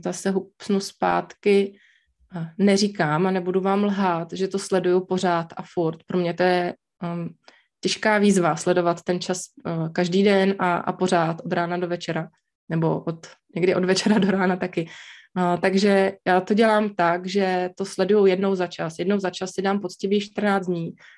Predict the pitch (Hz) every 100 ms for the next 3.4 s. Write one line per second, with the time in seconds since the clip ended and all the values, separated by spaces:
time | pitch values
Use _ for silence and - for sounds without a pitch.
0 | _ _ 190 185 - 190 190 185 175 -
1 | 196 196 185 185 - 196 196 196 165 151
2 | 170 208 _ _ _ _ _ _ - 180
3 | 175 175 170